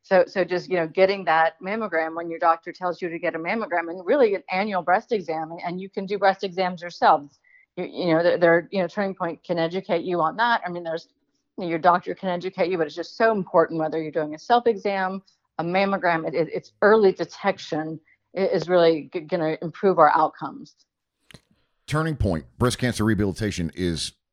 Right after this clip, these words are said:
Speaker 2: located in Sandy Springs, which is about, uh, fifteen, twenty miles north of, of downtown Atlanta. Um, at Turning Point,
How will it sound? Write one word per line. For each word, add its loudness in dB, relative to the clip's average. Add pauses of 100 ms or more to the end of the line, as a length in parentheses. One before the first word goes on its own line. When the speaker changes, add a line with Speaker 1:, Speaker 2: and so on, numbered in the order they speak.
Speaker 2:
located -4 (260)
in -4
Sandy -4
Springs, -10
which -8
is -8
about, -4
uh, -2 (460)
fifteen, -4
twenty -4
miles -2
north 2
of, -2
of -2
downtown 2
Atlanta. -2 (640)
Um, -2 (760)
at -4
Turning -4
Point, -6